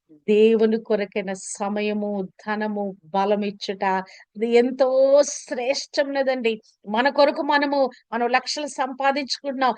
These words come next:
మన కొరకు మనం ఎంతైనా ఖర్చు పెట్టుకుంటాం, దానివల్ల ఏం ప్రయోజనం లేదండి. దేవుని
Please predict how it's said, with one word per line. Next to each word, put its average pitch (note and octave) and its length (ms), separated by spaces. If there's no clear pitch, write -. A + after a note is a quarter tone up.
మన A#3+ 160
కొరకు C#4+ 300
మనం C#4+ 260
ఎంతైనా C#4+ 460
ఖర్చు - 400
పెట్టుకుంటాం, C#4 640
దానివల్ల C#4+ 420
ఏం D4 340
ప్రయోజనం D4+ 580
లేదండి. D4 680
దేవుని A3+ 680